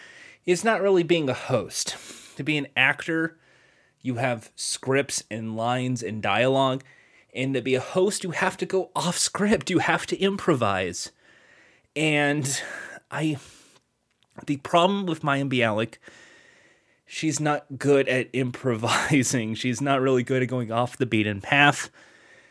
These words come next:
It almost feels like whenever there is a correct response, she has to force an ad lib. And I don't mean force an ad lib, I mean, like, it feels like it was pre-written for her.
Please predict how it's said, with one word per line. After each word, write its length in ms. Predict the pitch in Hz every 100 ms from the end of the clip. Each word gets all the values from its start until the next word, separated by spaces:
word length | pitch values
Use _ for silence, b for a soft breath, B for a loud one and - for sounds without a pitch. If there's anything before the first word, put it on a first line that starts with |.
| b b _ _
It 200 | 131 127
almost 460 | 143 160 165 165 -
feels 500 | - 139 135 131 -
like 540 | 123 120 113 110 - B -
whenever 520 | 127 123 120 123 135
there 300 | 123 127 120
is 640 | - 113 113 113 110 - - B
a 80 | -
correct 500 | 117 - 131 127 -
response, 640 | 117 - - 160 175 - - b b b b b b
she 220 | - - 160
has 340 | - 165 160
to 140 | - 143
force 460 | - 151 156 147
an 120 | 139
ad 220 | 131 120 104
lib. 320 | 98 67 - B B B B _ _
And 120 | 113
I 40 | 131
don't 80 |
mean 140 | 139 139
force 260 | 139 151 -
an 40 |
ad 120 | 147 143
lib, 120 | 127
I 100 | 117
mean, 200 | 123 123
like, 320 | 117 104 - b b b b b
it 140 | 131 135
feels 160 | 156
like 100 | 143
it 20 | 131
was 120 | 123
pre-written 460 | - 131 113 107
for 220 | 98 90 85
her. 240 | 69 -